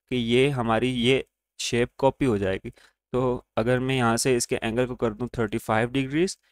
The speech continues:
and यहाँ से एक ले लेता हूँ कॉपी, तो इस शेप की यहाँ पर एक कॉपी जनरेट हो गई।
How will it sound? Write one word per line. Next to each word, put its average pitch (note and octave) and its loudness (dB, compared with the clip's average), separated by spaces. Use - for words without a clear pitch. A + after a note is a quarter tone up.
and A2+ -2
यहाँ A2+ 2
से B2+ 0
एक B2 -6
ले A2 4
लेता G#2+ 0
हूँ C3 -2
कॉपी, G#2 0
तो - -4
इस E3+ 0
शेप G2+ 0
की B2 0
यहाँ A#2+ 0
पर B2 0
एक C3+ 2
कॉपी B2 2
जनरेट F#2+ -2
हो G2 -4
गई। G#2 -6